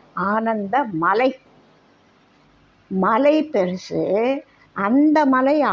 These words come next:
ஆனந்த மலையாக இருந்தா எவ்வளோ பெருசு, எவ்வளோ பெரிய விஷயம். ஆனந்தம் நமக்கெல்லாம் எல்லாருக்கும் வேணும். எல்லா விஷயத்துலையும் சந்தோஷத்தை தேடி, மகிழ்ச்சியை தேடி, இன்பத்தை தேடி தான் நம்ம பயணமே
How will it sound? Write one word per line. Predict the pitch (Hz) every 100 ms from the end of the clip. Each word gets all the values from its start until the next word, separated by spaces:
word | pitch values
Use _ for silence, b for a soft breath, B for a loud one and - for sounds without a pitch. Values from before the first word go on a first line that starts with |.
| 165
ஆனந்த | 185 220 269 285 285 254 262
மலையாக | 240 233 233 214 -
இருந்தா | 214 208 202
எவ்வளோ | 233 214 175 190 240 247 247
பெருசு, | 202 196 185 185 180 202 262
எவ்வளோ | 202 202 262
பெரிய | 247 202 185
விஷயம். | 185 175 151 b b b -
ஆனந்தம் | 180 202 240 233 220 240
நமக்கெல்லாம் | 208 196 214 196 208 294
எல்லாருக்கும் | 170 202 202 226 240 - 262
வேணும். | 202 185 180 _
எல்லா | 160 170 269 427 415 302 294 254
விஷயத்துலையும் | 185 - 240 262 254 208 208 196 254 359 b b b
சந்தோஷத்தை | - 196 190 226 262 262 - 220 - 196
தேடி, | - 196 196 202
மகிழ்ச்சியை | 190 202 285 262 - 247 175
தேடி, | 190 196 196 214
இன்பத்தை | 202 233 269 - 208 -
தேடி | 202 208 208
தான் | 247 339 B B B
நம்ம | - 190 185 180 _
பயணமே | 208 214 233 254 247 233 214